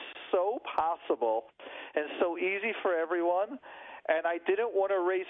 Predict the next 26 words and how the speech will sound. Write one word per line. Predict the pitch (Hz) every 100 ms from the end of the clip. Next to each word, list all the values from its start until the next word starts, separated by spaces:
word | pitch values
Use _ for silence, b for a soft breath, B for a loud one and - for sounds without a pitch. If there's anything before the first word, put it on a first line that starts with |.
| -
prices | 190 175 175 156 143
based | 180 175 -
on | 156
how | 170
many | 165 165 156
days | 160 160 156
it | 165
is. | 165 170
Like, | - 151 160
it's | -
more | 165 180 180
days. | 180 165
I |
just | 151 185
wanted | 190 170 160
to |
keep | 156 - 196
it | 233
twice | - 175 165 147
as | 160 196 208
it | 196
is. | 160
I | 147
feel | - 147 143
it's | 139
expensive. | 143 - 147 143 - 147